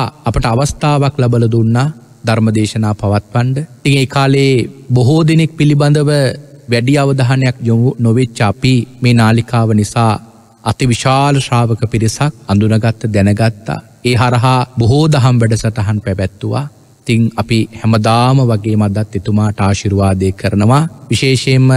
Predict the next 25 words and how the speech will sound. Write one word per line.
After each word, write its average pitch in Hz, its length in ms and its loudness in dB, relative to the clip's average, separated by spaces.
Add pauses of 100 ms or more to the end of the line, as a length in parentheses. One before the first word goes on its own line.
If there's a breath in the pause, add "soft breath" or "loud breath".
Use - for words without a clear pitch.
(140)
මේ 113 180 2
මාසේ 113 340 2
පහළොස් 139 500 0
වන 113 200 0
දින 101 220 0 (340)
එතුමාගේ 107 520 0
ජන්මදිනය 113 580 2
යෙදිලා 98 340 0
තියෙනවා. 101 460 -4 (120)
ඉතින් 123 220 -2
අපි 120 200 0
එතුමාට 135 480 0
ආශිර්වාදේ 135 800 0
කරමු. 147 400 -2 (240)
වරුණ 123 320 0
මහත්මයාට 113 640 0 (340)
අපි 123 240 -2
අපේ 143 360 0 (240)
ශාසනික 147 640 0
ජීවිතය 127 580 0
තුළ 117 240 0 (420)
රැස් 139 280 -2
කරගත්තු 165 540 -2
සියලුම 180 600 2
පින් 101 280 0